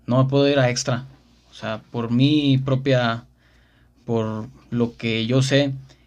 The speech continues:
sé que no soy un estudiante de extra. Y entonces voy a hacer todo lo que está en mis manos para,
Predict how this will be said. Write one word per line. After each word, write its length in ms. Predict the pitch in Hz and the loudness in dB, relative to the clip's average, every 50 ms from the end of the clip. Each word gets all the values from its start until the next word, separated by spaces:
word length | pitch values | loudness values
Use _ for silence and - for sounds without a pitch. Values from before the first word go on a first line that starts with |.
| _ _ | _ _
sé 220 | - - - 131 | -10 -4 -4 -2
que 120 | 131 135 131 | 0 0 0
no 200 | 127 131 127 127 | 2 2 0 -2
soy 540 | 131 - 135 131 131 123 120 110 107 107 - - - _ _ _ _ _ - | -2 0 0 0 2 0 0 -2 -2 -6 -8 -14 -20 _ _ _ _ _ -8
un 400 | 117 120 123 123 123 123 120 120 | -4 -4 -2 -2 0 0 0 0
estudiante 600 | 120 123 - - 127 127 127 131 131 131 127 120 | 0 -2 -4 -4 -4 -2 0 0 0 0 0 0
de 120 | 120 123 | 2 0
extra. 400 | 135 135 - 156 151 156 156 156 _ _ _ _ _ _ _ _ _ _ _ _ _ | 0 0 -2 -2 -2 -2 -2 -4 _ _ _ _ _ _ _ _ _ _ _ _ _
Y 720 | - 123 120 120 117 117 117 113 113 113 113 113 113 120 123 - _ _ _ | -4 -2 0 2 2 2 0 0 -2 -2 -2 -4 -4 -6 -8 -12 _ _ _
entonces 480 | 135 117 - 131 131 127 123 131 131 131 | -14 -12 -6 -2 -2 -2 0 0 0 0
voy 140 | 131 131 131 | 2 2 0
a 40 | 131 | 0
hacer 220 | 131 135 127 127 | 0 -2 -4 -2
todo 160 | - 131 131 135 | 0 2 2 4
lo 140 | 135 135 | 4 2
que 80 | 135 131 | 0 -4
está 160 | 135 - 143 | -4 -4 -2
en 80 | 143 156 | 0 0
mis 140 | 156 147 139 | 0 0 0
manos 480 | 147 139 143 147 160 160 - - - _ _ _ _ _ _ _ _ _ _ _ | 0 0 2 0 0 -4 -4 -10 -20 _ _ _ _ _ _ _ _ _ _ _
para, 640 | - 120 117 110 110 110 107 107 110 110 110 104 | -2 -2 0 0 0 0 0 0 0 -2 -4 -8